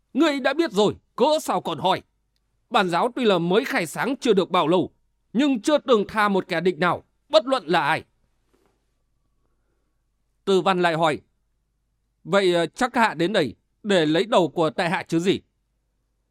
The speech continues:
Lão già đáp: "Ồ, ngươi, ờ, nói đúng lắm. Nếu ngươi tự quyết, thì ta cũng để cho ngươi được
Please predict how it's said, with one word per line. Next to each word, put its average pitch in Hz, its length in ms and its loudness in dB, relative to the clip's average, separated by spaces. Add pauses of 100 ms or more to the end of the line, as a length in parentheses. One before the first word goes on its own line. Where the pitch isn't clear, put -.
(1080)
Lão 185 220 0
già 208 180 2
đáp: 170 220 0 (460)
"Ồ, 156 340 -2 (180)
ngươi, 196 320 6
ờ, 180 140 2
nói 180 300 -2
đúng 262 220 -4
lắm. 247 180 -2 (640)
Nếu 247 140 4
ngươi 277 200 0
tự 320 260 -6 (100)
quyết, 277 220 -4 (420)
thì 233 120 -4
ta 196 260 -2 (260)
cũng 330 260 -2
để 180 140 -2
cho 214 140 -4
ngươi 190 220 2
được 196 260 0